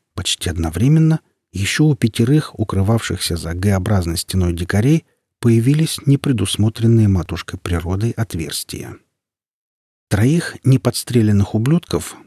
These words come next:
двух девок, пригодного для естественного употребления возраста, и хмыря-лучника, на пинках погнали к паруснику. Уже через пятнадцать минут девки сидели в закреплённой снаружи, в задней части трамвая, клетке –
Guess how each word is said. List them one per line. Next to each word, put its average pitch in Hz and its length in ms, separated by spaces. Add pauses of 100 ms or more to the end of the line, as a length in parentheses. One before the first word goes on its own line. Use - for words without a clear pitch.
(180)
двух 104 300
девок, 131 400
пригодного 107 540
для 87 160
естественного 95 760
употребления 95 680
возраста, 90 560 (160)
и 135 100
хмыря-лучника, 113 1000 (360)
на 147 120
пинках - 500
погнали 98 420
к - 100
паруснику. - 680 (640)
Уже 143 220
через 135 300
пятнадцать - 560
минут 110 420
девки 110 380
сидели 92 400
в 87 80
закреплённой 95 600
снаружи, 127 600
в 92 80
задней 85 320
части - 320
трамвая, 85 560
клетке – 147 420